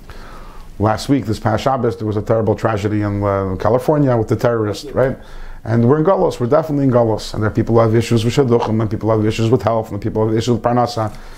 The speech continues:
I'm not gonna minimize all of this, but at the end of the day, Baruch Hashem, we live in a time, and we live in a place, and we live in a country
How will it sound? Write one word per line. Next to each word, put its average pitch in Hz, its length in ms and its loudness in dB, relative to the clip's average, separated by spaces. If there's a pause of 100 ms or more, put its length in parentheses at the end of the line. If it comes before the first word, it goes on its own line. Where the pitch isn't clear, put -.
(120)
I'm 104 100 0
not 143 140 4
gonna 131 140 4
minimize 127 420 4
all 123 240 6
of 107 60 2
this, 101 100 4
but 113 120 2
at 113 80 0
the 185 80 6
end 240 120 2
of 196 60 2
the 185 80 6
day, 165 340 4 (1800)
Baruch 170 240 0
Hashem, 147 440 0
we 117 80 4
live 139 200 4
in 135 80 2
a 123 60 2
time, 131 380 0
and 110 60 -4
we 107 60 0
live 127 160 4
in 117 80 4
a 107 60 0
place, 127 300 0
and 113 60 -2
we 113 60 2
live 123 120 4
in 117 100 2
a 113 40 2
country 131 520 -2